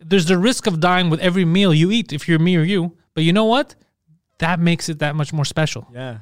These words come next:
Speaker 1: You're so close to the edge.
Speaker 2: Yeah, I fantasize about, like, dying with my favorite meal in my mouth.
Speaker 1: You know, you know what? That was a good death.
Speaker 2: People are like, "Do C P R," and I'm like, "Just let it go, man.
Speaker 1: <laughs>
Speaker 2: Just let it go, man."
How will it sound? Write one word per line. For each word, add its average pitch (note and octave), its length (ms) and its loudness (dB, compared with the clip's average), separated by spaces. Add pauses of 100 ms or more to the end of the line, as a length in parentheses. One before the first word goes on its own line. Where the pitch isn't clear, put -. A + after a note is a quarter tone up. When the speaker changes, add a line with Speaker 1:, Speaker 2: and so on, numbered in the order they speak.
Speaker 1:
You're D3 120 -4
so F#3 200 0
close F3+ 300 0
to - 80 -8
the D#3+ 160 4
edge. C3+ 380 -2
Speaker 2:
Yeah, D#3+ 240 -14
I D3 160 -10
fantasize B2 680 -10
about, G#2+ 280 -6
like, G#2 360 -8 (140)
dying B2 420 -6
with A2+ 80 -12
my A2+ 120 -8
favorite A#2+ 300 -2
meal A2+ 260 -10
in C3 60 -10
my C#3+ 120 -10
mouth. E3 400 -14 (100)
Speaker 1:
You D3+ 80 -2
know, - 20 2
you C#3+ 120 0
know A#3 100 -2
what? B3 80 -4
That A#3+ 40 -2
was A3 120 -4
a - 20 -12
good G#3+ 160 -8
death. - 240 -4 (240)
Speaker 2:
People C#4 240 -4
are A3+ 80 -2
like, G3 280 -6
"Do C#4 140 0
C C#4+ 220 -6
P C4+ 180 -6
R," C#4+ 200 -2
and E3 100 -2
I'm D3 100 -4
like, C#3+ 220 -6
"Just - 120 -16
let C3+ 180 -4
it B2+ 60 -8
go, B2 220 -8
man. G#2 340 -12
Speaker 1:
<laughs> D3 40 -4
Speaker 2:
Just A#3 880 -2
let D3+ 240 -4
it - 60 0
go, B2+ 200 -8
man." A2+ 460 -8